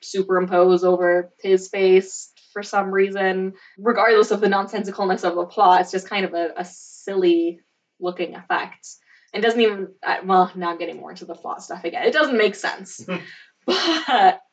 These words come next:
Speaker 1: aside from all that, it's just, it's just silly and hokey. But then all of the stock footage, like, I, I like the stock footage. I like that they used
Speaker 2: Sure.
Speaker 1: actual footage from nasa.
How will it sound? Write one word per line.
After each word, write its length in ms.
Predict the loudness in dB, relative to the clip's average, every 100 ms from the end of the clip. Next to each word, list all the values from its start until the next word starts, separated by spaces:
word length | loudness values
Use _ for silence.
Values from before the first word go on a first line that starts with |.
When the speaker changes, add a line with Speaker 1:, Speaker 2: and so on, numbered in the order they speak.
| _ _ _ _ _ _ 0
Speaker 1:
aside 340 | 2 2 2 0
from 140 | 0
all 160 | 0 0
that, 160 | 0 -2
it's 140 | 0
just, 240 | -2 -4 -4
it's 180 | -6
just 400 | -6 -12 -14 -20 _ -20
silly 420 | -14 -10 -8 -10
and 100 | -8
hokey. 520 | -6 -6 -6 -10 -10 _ -6
But 100 | -2
then 140 | -2
all 140 | 0 0
of 80 | 0
the 100 | -6
stock 360 | -2 0 0
footage, 300 | -2 -2 0
like, 140 | 0 0
I, 140 | 0 2
I 140 | 2
like 480 | 4 2 2 0 -8
the 60 | -12
stock 380 | -2 -2 -2
footage. 280 | -10 -6 -4
I 120 | -2
like 300 | 0 2 2 2
that 120 | 4
they 80 | 4
used 260 | 4 0
Speaker 2:
Sure. 200 | -2 -2
Speaker 1:
actual 340 | 2 4 2 2
footage 300 | -2 -2 -4
from 180 | -10 -4
nasa. 640 | -2 -2 -4 -4 -4